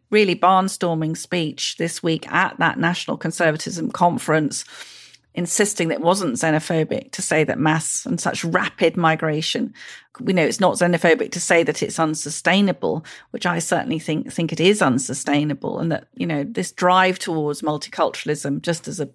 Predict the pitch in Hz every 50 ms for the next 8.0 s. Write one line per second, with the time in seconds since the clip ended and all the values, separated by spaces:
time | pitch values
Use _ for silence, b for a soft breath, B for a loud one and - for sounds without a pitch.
0 | _ - 190 170 - - - - 180 175 160 151 151 160 170 165 165 165 180 -
1 | - - - 196 143 131 127 131 - - - - - B B B B B B B
2 | B - 170 - 165 156 - - 165 - - 156 - - 160 156 - - - 185
3 | 160 - - 165 165 165 - 170 165 - - 160 - - 185 180 180 175 165 165
4 | 165 - 175 165 165 165 B B B B B B - 190 180 180 - 196 214 233
5 | 247 254 247 - - - 135 - 170 190 196 190 185 180 180 180 - - _ -
6 | - - 214 208 226 214 202 - 165 185 208 226 220 202 170 131 110 131 170 175
7 | - - - 196 196 220 240 233 - - 135 131 151 165 175 175 170 165 165 180